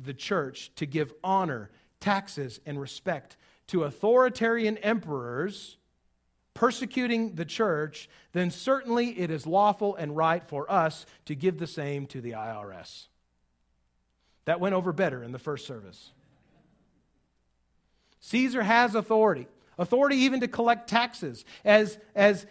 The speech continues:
he and other civil magistrates see to the common good of the people. His authority, though, is borrowed and it is bound. Now, it would have been nice for those who were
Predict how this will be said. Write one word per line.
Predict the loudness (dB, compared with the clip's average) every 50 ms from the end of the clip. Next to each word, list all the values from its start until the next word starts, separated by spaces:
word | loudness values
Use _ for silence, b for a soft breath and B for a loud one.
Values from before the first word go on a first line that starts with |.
| B B
he | 2 4 4 6 6 4 4
and | 2 0 0
other | 2 0 0 0 -2
civil | -4 -4 -2 -2 0
magistrates | 0 2 0 0 -2 -4 -4 -4 -4 -4 -6
see | -8 -6 -4 -2 -2 -4
to | -4 -6
the | -6 -6
common | -6 -2 0 0 0 0 0 -2 -2
good | 0 0 0 0 0 -2 -4 -6 -10 -8
of | -6 -6 -6 -6
the | -10 -8
people. | -4 -2 -2 -2 -2 -6 -10 -12 -14 -18 _ _ _ _ _ _ _ _ _ _ _ _ _
His | -2 0 0 -2
authority, | -2 0 4 6 6 6 6 4
though, | 2 0 0 0
is | 0 -2 -2
borrowed | 0 2 4 4 6 4 4 2 2 0
and | -2 -4 -4
it | -4 -4 -4
is | -6 -8
bound. | -6 -4 -2 -2 -2 -2 -4 -8 -12 -18 b b b b b b -2
Now, | 0 2 4 4
it | 4 2
would | 2 2
have | 2 2
been | 2 0 0 -2 -6 -10 -2
nice | 2 4 6 6 6 4 2 0 -6 -10
for | -8 -4 0 2 4 4 2 2 B B B
those | 0 2 4 4 4 2
who | 0
were | 0 0 0 -2 -4